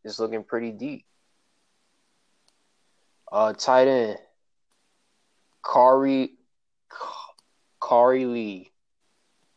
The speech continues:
number eighty-six. Um,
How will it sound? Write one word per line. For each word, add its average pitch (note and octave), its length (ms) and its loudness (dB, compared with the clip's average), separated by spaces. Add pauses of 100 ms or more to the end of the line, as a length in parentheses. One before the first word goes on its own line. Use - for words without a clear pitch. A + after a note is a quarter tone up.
(140)
number G#2+ 220 -4
eighty-six. G#2+ 880 -6 (1600)
Um, G#2 720 -2